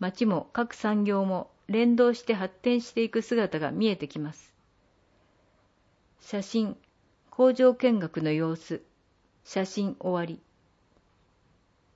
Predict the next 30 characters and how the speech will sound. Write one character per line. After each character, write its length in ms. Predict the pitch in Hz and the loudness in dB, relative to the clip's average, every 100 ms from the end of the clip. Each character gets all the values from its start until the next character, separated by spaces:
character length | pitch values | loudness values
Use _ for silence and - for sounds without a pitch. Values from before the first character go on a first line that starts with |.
| _ - | _ -4
津 120 | 240 | 2
南 200 | 254 240 | 4 4
町 280 | 196 170 127 | 0 -2 -8
防 200 | 185 247 | 2 2
災 240 | 247 269 254 | 4 2 4
メ 180 | 254 | 4
ー 40 | 240 | 2
ル 120 | 185 | 0
に 160 | 156 - | -2 -2
登 200 | 220 214 | -2 -2
録 180 | 214 - | -4 -8
し 200 | - 196 | -8 -6
よ 240 | 165 - | -6 -10
う。 20 | _ _ _ _ _ _ _ | _ _ _ _ _ _ _
津 100 | - | 2
南 200 | 240 262 | 4 6
町 240 | 247 202 175 | 4 2 -2
に 120 | 165 | -2
関 240 | 190 185 | -2 -2
す 120 | - | -2
る 200 | 170 156 - | -6 -6 -4
防 180 | 196 226 | 0 0
災、 320 | 220 214 196 - - | 0 -4 -4 -8 -18
気 120 | - | -2
象 180 | - 262 | 2 4
情 220 | 247 254 | 6 4
報 180 | 208 185 | 4 0
の 120 | 160 | -2
ほ 100 | 156 | -6
か、 240 | 156 156 | -6 -8